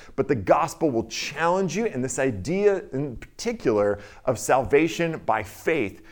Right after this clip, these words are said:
will challenge you. So let's jump in and see how that's gonna happen. Romans four, verses one through eight. I'm gonna read through that. Paul says, "What then shall we say was gained by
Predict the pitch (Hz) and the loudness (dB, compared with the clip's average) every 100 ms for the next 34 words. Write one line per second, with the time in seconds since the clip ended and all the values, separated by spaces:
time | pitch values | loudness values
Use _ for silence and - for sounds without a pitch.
0 | - - 110 127 123 123 - - 139 101 | -16 0 4 6 6 2 -4 -2 0 0
1 | 82 69 - 127 151 156 180 143 151 135 | -4 -8 0 4 4 6 2 4 2 2
2 | - - - - 120 - 156 147 135 135 | -4 -16 -10 -2 -2 0 4 6 6 4
3 | - 127 113 107 82 76 - - - - | 2 0 2 2 0 -8 -10 -20 -20 -2
4 | 107 170 226 202 - 135 113 110 - - | 6 8 8 2 2 6 6 4 -2 -20
5 | - - - _ - - 87 127 151 139 | -20 -20 -20 _ -20 -16 6 6 8 4
6 | 117 127 127 127 127 131 107 87 117 113 | 0 2 2 2 2 2 2 2 2 4
7 | 110 107 - 120 101 95 - - - - | 4 2 0 0 2 2 0 -10 -20 -20
8 | - - - - - - - 180 160 160 | -20 -20 -20 -20 -20 -10 6 6 8 4
9 | 123 - 117 202 226 240 233 233 - 143 | 2 -2 4 4 6 4 4 4 4 4
10 | 151 170 - 151 123 135 120 98 92 127 | 4 0 0 4 4 4 2 0 2 2
11 | 143 185 131 127 127 | 4 0 2 2 2